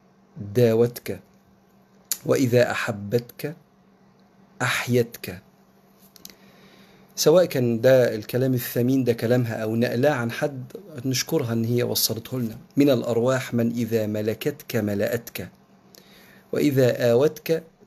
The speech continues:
داوتك". من المداواة، لما تقويك تداويك، "وإذا أحبتك"، أو أحبتك بقى،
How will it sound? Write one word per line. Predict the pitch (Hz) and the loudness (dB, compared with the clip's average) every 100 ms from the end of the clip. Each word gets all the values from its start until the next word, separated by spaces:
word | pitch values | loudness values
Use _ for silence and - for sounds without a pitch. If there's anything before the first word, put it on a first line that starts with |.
| - | -16
داوتك". | 113 117 110 113 123 - - 92 - _ _ _ _ _ _ _ _ _ _ _ _ - | -2 0 2 0 -2 -6 -10 -10 -12 _ _ _ _ _ _ _ _ _ _ _ _ -4
من | 113 110 | 0 0
المداواة، | 107 110 107 110 110 107 92 - | 0 0 2 2 4 0 -2 -12
لما | 107 107 107 | -8 -8 -6
تقويك | 139 131 131 185 - | -6 -4 -2 -2 -2
تداويك، | 139 123 113 113 107 - - _ _ _ _ _ - _ 127 | 0 2 2 2 -6 -10 -18 _ _ _ _ _ -20 _ -4
"وإذا | 131 117 113 107 | 0 2 0 0
أحبتك"، | - 110 101 135 135 - 147 147 _ _ _ _ _ _ _ _ _ _ _ _ - | -4 -6 -2 -2 -2 -10 -12 -14 _ _ _ _ _ _ _ _ _ _ _ _ -8
أو | 113 - | -6 -6
أحبتك | - 113 110 151 123 | -6 -4 -2 -2 -4
بقى، | - | -10